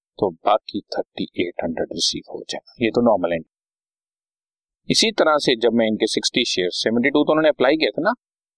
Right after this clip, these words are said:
अलॉटेड तो सिक्सटी है, सिक्सटी शेयर्स पर दस रुपए छह सौ, उन्होंने एप्लीकेशन भी दे दी, अलॉटमेंट भी दे दिया, मतलब प्रीमियम हम रिसीव कर चुके। So, इनके सिक्सटी शेयर्स पर तीन रुपए की फर्स्ट कॉल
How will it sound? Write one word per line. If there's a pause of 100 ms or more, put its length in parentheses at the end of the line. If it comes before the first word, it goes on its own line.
(140)
अलॉटेड
तो
सिक्सटी
है, (580)
सिक्सटी
शेयर्स
पर (560)
दस
रुपए
छह
सौ,
उन्होंने
एप्लीकेशन
भी
दे
दी,
अलॉटमेंट
भी
दे
दिया,
मतलब
प्रीमियम
हम
रिसीव
कर
चुके। (1160)
So,
इनके
सिक्सटी
शेयर्स
पर
तीन
रुपए
की
फर्स्ट
कॉल